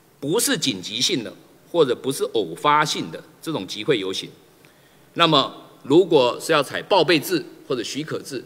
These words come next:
这个有立法形成的自由，这是由立法院来决定。但如果是属于紧急性的或偶发性的，他认为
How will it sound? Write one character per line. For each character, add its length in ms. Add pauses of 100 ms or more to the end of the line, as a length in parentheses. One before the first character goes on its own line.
这 140
个 60
有 140
立 220
法 280
形 240
成 160
的 40
自 240
由， 160 (160)
这 140
是 140
由 100
立 160
法 140
院 100
来 100
决 200
定。 180 (1500)
但 200 (1500)
如 240
果 220
是 160
属 240
于 240 (500)
紧 260
急 280
性 280
的 160 (300)
或 80
偶 300
发 200
性 240
的， 140 (540)
他 180
认 360
为 340